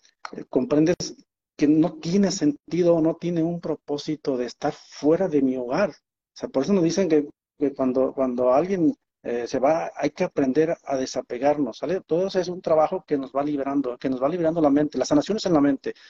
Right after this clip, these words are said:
¿vale? Es un recordar y la sanación es en la mente, no es en el cuerpo, ¿sale? Que cuando tú sanas la mente, la mente se encarga, que es la conciencia, que eres tú mismo, el Hijo de Dios, em, se encarga de sanar todo completamente y empiezas a subir la frecuencia, ¿vale?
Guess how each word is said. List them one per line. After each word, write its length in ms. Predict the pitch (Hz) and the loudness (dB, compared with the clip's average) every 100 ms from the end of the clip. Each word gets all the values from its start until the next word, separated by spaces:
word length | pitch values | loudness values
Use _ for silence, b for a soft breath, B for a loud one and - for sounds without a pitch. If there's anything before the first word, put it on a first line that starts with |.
| B B | B B
¿vale? 200 | 139 - | -6 0
Es 140 | 156 196 | 0 0
un 100 | 190 | 0
recordar 540 | 170 - 139 156 190 - | -2 0 0 0 0 -4
y 100 | 139 | -6
la 100 | 139 | -6
sanación 500 | 139 127 120 151 175 | -6 -8 -6 -6 -6
es 100 | 165 | -4
en 100 | 151 | -4
la 60 | |
mente, 320 | 127 135 131 123 | -2 -4 -6 -2
no 280 | 165 160 | 2 2
es 120 | 170 160 | 2 -2
en 80 | |
el 100 | 131 | -4
cuerpo, 300 | - 131 - | -2 -4 -2
¿sale? 220 | 143 139 185 B B B _ - | -2 -2 -2 B B B _ -8
Que 100 | 131 | -2
cuando 340 | 135 135 139 | 2 2 2
tú 120 | 185 | -2
sanas 300 | 180 190 190 | 0 0 2
la 100 | 160 | 2
mente, 380 | 143 147 147 196 b b | 2 0 -4 -12 b b
la 140 | 123 | -10
mente 260 | 127 156 160 | -4 -4 -4
se 120 | - | -4
encarga, 480 | 135 127 147 165 170 - | -4 0 0 0 -4 -6
que 140 | 127 | -4
es 100 | 127 | -4
la 100 | 180 | -4
conciencia, 640 | 165 131 131 131 139 156 151 | -4 -6 -4 -4 -2 -2 -2
que 260 | 135 127 | 0 2
eres 220 | 160 165 | 0 -2
tú 100 | - | 2
mismo, 380 | 143 135 135 156 | 4 4 2 2
el 200 | 143 120 | 0 -2
Hijo 220 | 135 - | -4 0
de 80 | 139 | 2
Dios, 340 | 123 139 - _ b _ - b | 4 2 0 _ b _ -20 b
em, 120 | 135 - | -12 -6
se 160 | - | -4
encarga 340 | 131 139 160 165 | -2 -2 0 0
de 100 | 147 | 0
sanar 340 | - 135 156 | -2 -2 -2
todo 300 | - 156 151 | 0 2 2
completamente 760 | - 127 156 165 147 151 156 156 | 0 -4 -2 0 2 2 2 -2
y 60 | |
empiezas 440 | 135 - 143 165 147 | -2 0 0 0 -6
a 20 | |
subir 320 | - 123 139 | -8 -6 -2
la 80 | 143 | -4
frecuencia, 640 | - 123 - 139 135 117 - b _ | -4 -6 -4 -4 -2 -4 -6 b _
¿vale? 120 | 127 | -10